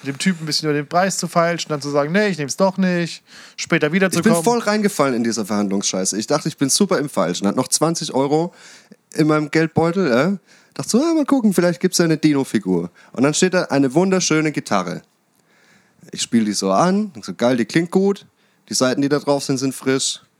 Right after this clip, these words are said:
Speaker 2: Ich hätt gern eine Klampfe, die ich irgendwie auf der Neckarwiese spielen kann und so.“ Aber es waren halt meine letzten zwanzig Euro. Geh halt hin, sag, „How much für die Gitarre?“ Einfach so aus Interesse. Er sagt, „fünfunddreißig.“ Und dann sag ich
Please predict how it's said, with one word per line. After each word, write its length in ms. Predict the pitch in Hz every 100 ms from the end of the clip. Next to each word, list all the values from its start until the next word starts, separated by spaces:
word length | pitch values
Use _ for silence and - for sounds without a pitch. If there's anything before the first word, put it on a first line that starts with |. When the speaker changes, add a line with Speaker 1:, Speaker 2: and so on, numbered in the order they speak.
| _ _ _ _ _
Speaker 2:
Ich 140 | - 127
hätt 140 | 123
gern 360 | 117 117 113 -
eine 120 | 117
Klampfe, 420 | 110 113 110 - 101
die 160 | 110
ich 140 | 104 -
irgendwie 220 | 107 104
auf 80 | 98
der 100 | 101
Neckarwiese 440 | 123 131 123 127 123
spielen 300 | - 123 120
kann 200 | 120 113
und 120 | 110
so.“ 340 | 98 101 98 _ _ _ _ -
Aber 120 | -
es 100 | 107
waren 140 | 127 123
halt 100 | 127
meine 180 | 113 110
letzten 300 | 110 - 101
zwanzig 420 | 101 95 92 -
Euro. 300 | 80 82 - _ _ _ _ _ _ _ _ _
Geh 100 | 185
halt 120 | 135 110
hin, 240 | 185 208
sag, 220 | 139 131 - -
„How 80 | 113
much 260 | 110 127 -
für 80 | 123
die 100 | 107
Gitarre?“ 560 | 107 196 190 180 185 - - - -
Einfach 200 | 104 107
so 180 | 127 104
aus 140 | 101
Interesse. 440 | 101 - 151 -
Er 120 | 107 95
sagt, 200 | 98 -
„fünfunddreißig.“ 880 | 127 104 95 127 143 165 190 - _ _ _ _ _ _ _ _ _ -
Und 120 | 127
dann 120 | 131
sag 240 | 139 196 190
ich 260 | - -